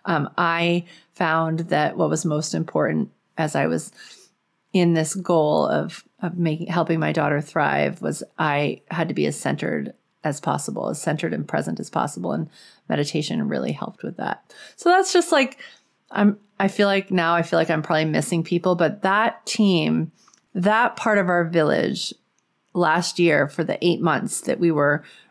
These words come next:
really on this goal, um, was so intentional, and that was so important, which is why I just wanted to share that piece with you.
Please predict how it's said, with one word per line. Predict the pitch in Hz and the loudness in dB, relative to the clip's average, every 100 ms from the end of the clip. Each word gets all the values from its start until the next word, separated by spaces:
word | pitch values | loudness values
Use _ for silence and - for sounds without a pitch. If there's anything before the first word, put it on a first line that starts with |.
| - | -6
really | 180 185 170 165 - - | 2 4 6 4 2 2
on | 170 160 156 151 - | 2 2 2 0 -2
this | 170 151 151 - - - _ _ _ - 190 | 0 2 0 -2 -8 -10 _ _ _ -2 0
goal, | 175 160 151 - - 175 _ _ _ _ _ - | 2 4 4 2 -2 -6 _ _ _ _ _ -4
um, | 170 156 151 147 _ _ _ _ - | -2 0 -4 -6 _ _ _ _ -2
was | 202 180 - | 2 2 0
so | - 190 185 | 0 4 4
intentional, | 185 175 - 160 - 156 147 | 4 2 0 -2 0 -2 -2
and | 143 | -2
that | - | -2
was | 160 - | -2 -6
so | - - 160 151 | -8 -2 0 0
important, | 147 - - - | -2 -4 -4 -4
which | - - | -6 -6
is | 170 | -6
why | 175 160 - - | -2 0 0 -2
I | 151 | -4
just | 151 - | -6 -4
wanted | 160 170 | -4 -4
to | 165 | -6
share | - 165 - | -2 0 0
that | - 73 - | 0 -2 -4
piece | - 240 240 | 0 0 2
with | 190 170 | 0 2
you. | 156 156 | 2 0